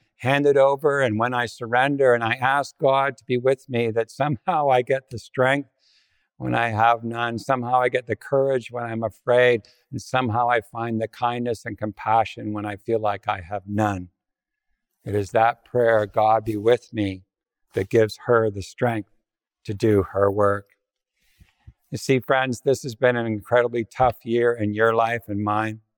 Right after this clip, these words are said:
and in our world. Lives have been broken apart. People have died.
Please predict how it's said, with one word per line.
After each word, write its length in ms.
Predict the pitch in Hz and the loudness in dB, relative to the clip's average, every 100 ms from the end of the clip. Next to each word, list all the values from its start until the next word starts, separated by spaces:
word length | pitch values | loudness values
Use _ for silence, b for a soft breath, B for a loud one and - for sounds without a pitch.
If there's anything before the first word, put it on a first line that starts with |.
| _ _ - | _ _ -6
and 140 | 107 | -2
in 100 | 107 | 0
our 140 | 107 107 | 0 0
world. 480 | 101 110 113 120 117 _ _ _ _ _ _ - | 0 4 4 2 -2 _ _ _ _ _ _ -4
Lives 440 | 117 117 120 123 135 | 2 4 6 4 2
have 80 | |
been 160 | 120 117 | -4 -2
broken 360 | 117 117 110 113 | 2 2 0 -8
apart. 640 | 101 - 113 113 113 123 _ _ _ - | -8 0 2 2 -2 -10 _ _ _ -4
People 360 | 117 113 120 | -2 0 2
have 140 | 120 107 | 2 2
died. 520 | 113 117 117 113 | 2 2 0 -2